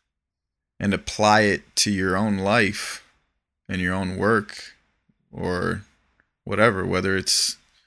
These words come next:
for your personal life or for work life,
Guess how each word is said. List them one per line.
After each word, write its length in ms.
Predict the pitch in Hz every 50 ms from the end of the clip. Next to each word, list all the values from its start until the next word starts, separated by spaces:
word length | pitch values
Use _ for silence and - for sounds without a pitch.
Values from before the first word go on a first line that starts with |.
| _ _ _ _ _
for 80 | - 95
your 80 | 90
personal 460 | - - 104 110 113 - - 117 117
life 360 | 117 120 120 120 131 139 - -
or 160 | 98 95 92
for 440 | - - - 95 92 90 92 95 92 -
work 240 | - 104 120 - -
life, 400 | 101 92 92 101 - - - -